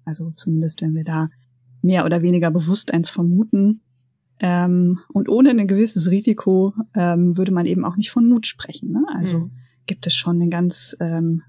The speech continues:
Speaker 1: konkreten Zusammenhang.
Speaker 2: Einige der Beispiele sind natürlich auch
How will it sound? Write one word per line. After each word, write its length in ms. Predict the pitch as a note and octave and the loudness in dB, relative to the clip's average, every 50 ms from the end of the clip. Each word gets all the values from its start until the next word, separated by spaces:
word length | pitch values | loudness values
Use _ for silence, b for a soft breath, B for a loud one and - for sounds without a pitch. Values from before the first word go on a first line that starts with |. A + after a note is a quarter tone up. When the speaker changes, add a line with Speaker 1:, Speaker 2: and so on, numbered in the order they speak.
| _ _ | _ _
Speaker 1:
konkreten 480 | - - F3 E3+ - - F3+ F#3 - E3 | -6 -4 -4 -4 -4 -6 -6 -4 -4 -4
Zusammenhang. 720 | - - E3 - E3 G3 F3+ D#3 D#3 D3+ E3+ F3+ F3+ F3+ - _ _ _ _ _ _ _ _ B B B B B B B B B B B _ | -4 -6 -6 -4 -2 -2 -2 -2 -4 -6 -6 -6 -6 -8 -10 _ _ _ _ _ _ _ _ B B B B B B B B B B B _
Speaker 2:
Einige 280 | - - G#3 A3+ F#3+ G3 | 0 4 6 6 6 6
der 100 | F3+ F3 | 6 4
Beispiele 440 | E3 C#3 C#3 F3+ - - - F#3 F#3 | 4 4 2 0 0 -2 0 2 2
sind 180 | D#3+ E3+ G3+ G3 | 4 4 4 4
natürlich 640 | G3 F#3+ F3+ - - F3+ E3+ E3+ E3 - - - | 4 4 2 2 0 0 0 0 -2 -4 -4 -4
auch 260 | D#3 D#3 D#3 D#3 - | -2 -2 -2 -2 -6